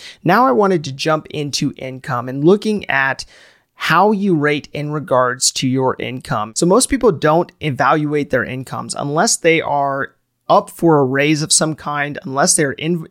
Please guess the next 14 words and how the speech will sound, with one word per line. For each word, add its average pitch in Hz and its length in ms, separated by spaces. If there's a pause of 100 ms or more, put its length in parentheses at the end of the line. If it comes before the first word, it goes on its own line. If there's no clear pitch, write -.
interviewing 165 500
for 147 420 (360)
a, 143 260
a 135 140
different 139 440
role 160 260
or 143 120
position, 147 560
or 160 240
they're 151 220
changing 180 640 (260)
industries 170 600
altogether. 135 760 (440)
But - 240